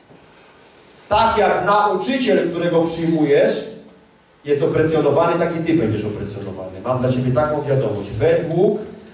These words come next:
rodzaju swego rzeczy się rozmnażają, rozumiesz? Jeżeli będziesz przyjmował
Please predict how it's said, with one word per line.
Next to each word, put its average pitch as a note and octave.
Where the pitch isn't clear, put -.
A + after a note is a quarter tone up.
rodzaju F3
swego F3
rzeczy E3+
się E3
rozmnażają, D#3
rozumiesz? C#3+
Jeżeli F3
będziesz F3+
przyjmował E3+